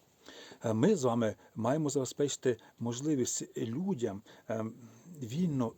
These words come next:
творити дітей тоді, коли їм потрібно, щоб вони не сприймали дітей як певне фінансове ярмо.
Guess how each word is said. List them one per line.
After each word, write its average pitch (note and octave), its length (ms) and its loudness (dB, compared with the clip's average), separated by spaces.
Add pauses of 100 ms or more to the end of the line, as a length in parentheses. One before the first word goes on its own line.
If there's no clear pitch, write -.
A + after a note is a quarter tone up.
творити C#3+ 600 2
дітей B2+ 400 -4
тоді, E3 460 -4
коли D#3+ 340 2
їм C3+ 300 -4 (260)
потрібно, C#3 420 0
щоб C3+ 180 -6
вони E3 300 2 (240)
не D3+ 120 0
сприймали D#3+ 540 0
дітей D#3+ 320 -2
як D3+ 200 -4
певне D#3+ 340 0
фінансове C#3+ 600 -2 (220)
ярмо. C3 600 0